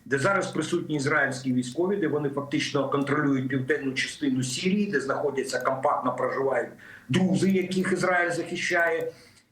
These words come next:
І в цьому контексті, е, звичайно, нове сирійське керівництво, воно хоче якогось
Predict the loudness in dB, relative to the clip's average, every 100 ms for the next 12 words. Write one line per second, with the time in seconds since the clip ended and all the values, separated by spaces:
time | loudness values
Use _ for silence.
0 | _ 0 4 4 2 0 -2 -4 -2 0
1 | 0 0 -2 -2 -2 -4 -10 -6 -2 -2
2 | -2 -6 -6 -6 -2 0 0 0 -2 -2
3 | -2 -2 -4 -4 -2 0 2 2 0 0
4 | 0 0 0 0 0 0 0 0 0 0